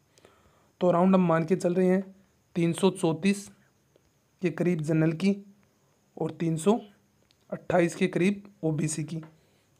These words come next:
तो यह कट ऑफ हम मान के चल रहे हैं। तो दोस्तों, पूरे विश्लेषण के साथ आपको बताया गया है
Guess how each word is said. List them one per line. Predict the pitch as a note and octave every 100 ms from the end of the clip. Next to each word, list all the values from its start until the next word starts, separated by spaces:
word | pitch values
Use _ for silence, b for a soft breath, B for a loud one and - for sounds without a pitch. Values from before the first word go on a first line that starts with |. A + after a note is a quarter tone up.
| b b b _ _ -
तो | F3+
यह | D#3+ D#3+
कट | E3 F3+
ऑफ | F#3+ F#3
हम | F#3
मान | D#3+ D#3
के | E3+
चल | E3 E3+
रहे | F3+
हैं। | F3+ F#3 b b b b b b b b _ _ _ _ _ _ _ _ _ _ _ _ _ _
तो | F3+
दोस्तों, | E3 E3 G#3
पूरे | G3+ F#3 F#3 G3
विश्लेषण | F3 - E3+ F3+ F#3+
के | F#3+
साथ | F#3 E3+ E3+
आपको | D#3+ E3+
बताया | D#3 D#3 D#3
गया | D#3 E3+ F3
है | F3+